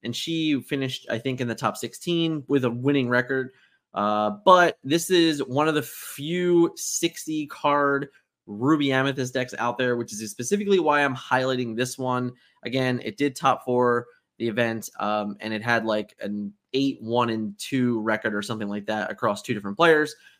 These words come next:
So all good things, of course, coming from that. Um, and this is a straight, straightforward list, in all honesty. Like, the amount of four ofs here is very well committed to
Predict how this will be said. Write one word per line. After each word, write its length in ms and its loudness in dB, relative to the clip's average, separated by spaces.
So 400 4
all 200 10
good 200 0
things, 260 2
of 80 -14
course, 200 2
coming 200 -6
from 140 -6
that. 340 6
Um, 580 0
and 180 6
this 100 6
is 100 0
a 80 2
straight, 960 2
straightforward 1000 -2
list, 300 -4
in 80 -4
all 100 0
honesty. 400 -2
Like, 200 -4
the 100 -2
amount 180 2
of 100 -2
four 260 2
ofs 180 0
here 400 0
is 160 -2
very 400 6
well 300 4
committed 560 -2
to 580 0